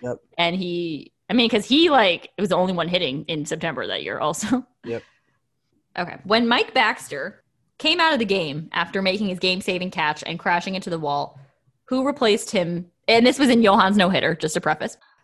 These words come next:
Speaker 2: Who replaced him in left field?
Speaker 1: Oh, that's a really tough question. Can I ask, is it, like, a well-known Mets player?
Speaker 2: It's someone that Mets fans know who he is.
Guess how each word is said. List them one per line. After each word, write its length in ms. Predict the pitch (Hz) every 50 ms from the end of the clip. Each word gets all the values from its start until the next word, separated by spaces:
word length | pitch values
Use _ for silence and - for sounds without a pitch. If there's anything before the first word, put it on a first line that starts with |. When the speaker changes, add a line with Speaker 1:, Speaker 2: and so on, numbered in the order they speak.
| _ _ _ _
Speaker 2:
Who 200 | - - 294 311
replaced 440 | 294 - 302 302 240 240 254 - -
him 220 | 214 170 151 151 -
in 200 | - 170 170 165
left 260 | 165 170 170 - -
field? 280 | 170 147 131 139 - _ _ _ _ _ _ _ _ _ _ _ _ _ _ _ _
Speaker 1:
Oh, 100 | - 143
that's 160 | 143 139 - -
a 80 | 151
really 220 | 131 135 139 135 131
tough 180 | 139 127 -
question. 460 | - 131 127 113 - - 123 120 113 - _ _ _ _ _ _ _ _ _ _ _ _ _
Can 120 | - 143
I 100 | 143 143
ask, 240 | 147 151 147 - -
is 140 | 160 135 135
it, 120 | 147 135
like, 140 | 131 131 117
a 60 | 131
well-known 480 | 123 113 123 123 123 127 127 123 123 120
Mets 180 | 117 117 - -
player? 340 | - 127 123 127 139 143 - _ _ _ _ _ _ _ _ _ _ -
Speaker 2:
It's 180 | - 370 - -
someone 360 | - 494 508 539 554 523 466
that 160 | 466 - - - - - -
Mets 240 | 269 330 440 - -
fans 480 | 381 285 269 262 233 196 - - - _ _ _ _ _ -
know 340 | 180 202 220 196 180 180 208
who 140 | 185 170 147
he 120 | 120 117
is. 340 | - - - - - -